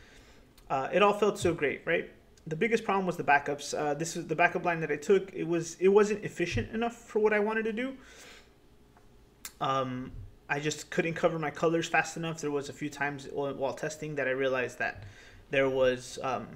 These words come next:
that I was missing something or I got color locked, which I found interesting 'cause I always, you know, everything else matches up pretty well, right? But it was mostly the backups that kept me,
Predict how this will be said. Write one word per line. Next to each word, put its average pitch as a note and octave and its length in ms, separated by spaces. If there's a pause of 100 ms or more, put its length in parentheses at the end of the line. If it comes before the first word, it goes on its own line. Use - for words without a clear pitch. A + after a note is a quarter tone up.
(920)
that C#3+ 160
I - 20
was C#3 160
missing F3+ 240
something D#3+ 380
or C3 80
I B2 60
got A2+ 180
color C3+ 260
locked, F3 380 (600)
which D3 200
I D#3 40
found A#3 260
interesting A3+ 380
'cause D#3+ 140
I D#3 100
always, D3+ 220
you F3+ 160
know, C#3+ 160
everything D#3 440
else - 440
matches C#3 380
up - 160
pretty B2+ 220
well, B2+ 240
right? C3 260
But C#3 100
it C#3+ 80
was C#3+ 240
mostly D3+ 320
the C#3 80
backups A#2+ 380
that - 240
kept - 240
me, C3 260